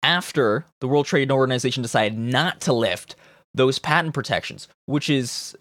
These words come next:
you know, uh, in some almost genocidal for them not to do that. But, uh, uh, the South African president even made a statement where he said the emergence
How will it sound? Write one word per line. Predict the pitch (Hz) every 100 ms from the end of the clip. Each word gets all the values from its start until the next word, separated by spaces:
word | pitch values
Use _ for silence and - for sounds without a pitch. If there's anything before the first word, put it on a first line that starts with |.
| -
you | 135 135
know, | 60 53 -
uh, | - 50
in | - 127
some | - 135
almost | - 143 127 -
genocidal | 147 117 - 139 139 85 -
for | 113
them | 101
not | 113 101
to | 90
do | 113 135
that. | 69 - - - -
But, | - 87 -
uh, | 98 82 62 58 50 _ _ _ _ _ _ - _ _ _
uh, | 85 -
the | 90 120
South | 156 190 190
African | 170 165 160 123
president | - 156 151 131 110 - _ _ -
even | 151 147
made | 143
a | 104
statement | - 214 220 160
where | 135
he | 127
said | - 135
the | 131
emergence | 123 147 220 226 220